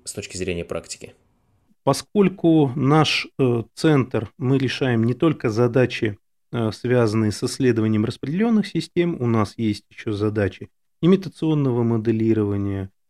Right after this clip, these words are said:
Speaker 2: а сейчас, э, достаточно распространенные задачи глубокого обучения. А, то есть мы сами свои задачи, которые у нас есть,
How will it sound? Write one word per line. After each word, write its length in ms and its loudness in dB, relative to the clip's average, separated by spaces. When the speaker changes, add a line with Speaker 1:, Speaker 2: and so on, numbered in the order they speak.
Speaker 2:
а 160 2
сейчас, 760 0
э, 300 -2
достаточно 500 -4
распространенные 800 -2
задачи 420 -2
глубокого 580 -2
обучения. 680 -4
А, 460 6
то 120 6
есть 200 2
мы 260 4
сами 680 2
свои 380 4
задачи, 580 2
которые 420 -2
у 40 2
нас 280 0
есть, 240 0